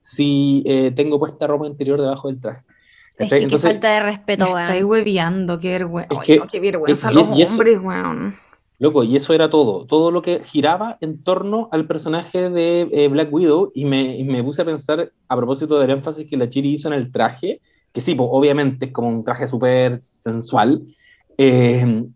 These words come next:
Speaker 1: en un detalle de esta película que lo había pasado por alto, y es el chiste de la chaquetita sin mangas de <laughs> Florence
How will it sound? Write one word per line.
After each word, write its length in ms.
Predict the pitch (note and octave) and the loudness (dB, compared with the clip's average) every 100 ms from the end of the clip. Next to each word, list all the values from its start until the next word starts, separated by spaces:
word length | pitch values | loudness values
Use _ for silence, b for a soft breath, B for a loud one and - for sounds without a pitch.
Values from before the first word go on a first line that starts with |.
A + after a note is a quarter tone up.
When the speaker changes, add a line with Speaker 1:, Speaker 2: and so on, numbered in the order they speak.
| _ - | _ 0
Speaker 1:
en 140 | C3+ | 2
un 140 | D3+ F3+ | 4 4
detalle 320 | E3+ E3 G3+ | 4 4 4
de 60 | F#3 | 0
esta 200 | - F3+ | -4 -6
película 400 | D#3+ D#3+ F#3+ F#3+ | -4 -4 -2 -2
que 80 | |
lo 60 | E3 | 0
había 160 | D3 E3+ | 0 0
pasado 340 | F3 - E3 | -2 -4 -4
por 120 | F3 C#3 | -2 0
alto, 520 | D3+ D#3 - C#3+ - _ _ - | -2 -4 -8 -8 -8 _ _ -10
y 140 | A#2 | -2
es 80 | D3+ | -2
el 200 | E3 D3 | -2 -8
chiste 640 | - E3 D#3+ - G#3+ C4+ _ _ _ | -8 -8 -8 -2 -2 -2 _ _ _
de 420 | A#2+ A#2+ E3 G#3 - | -2 4 6 6 4
la 180 | C3+ C3+ | 2 2
chaquetita 520 | F#3+ C3+ C3 E3 F3+ | 0 -2 -2 -2 -2
sin 180 | F3+ E3 | -2 -2
mangas 520 | D3 D3 E3 F3+ G#3 _ | 0 -2 -2 -4 -6 _
de 460 | C#3+ C3+ C#3 F3 F#3+ | -12 -4 0 0 -2
<laughs> 60 | |
Florence 420 | - D#3+ F3+ D#3+ | 0 0 0 -6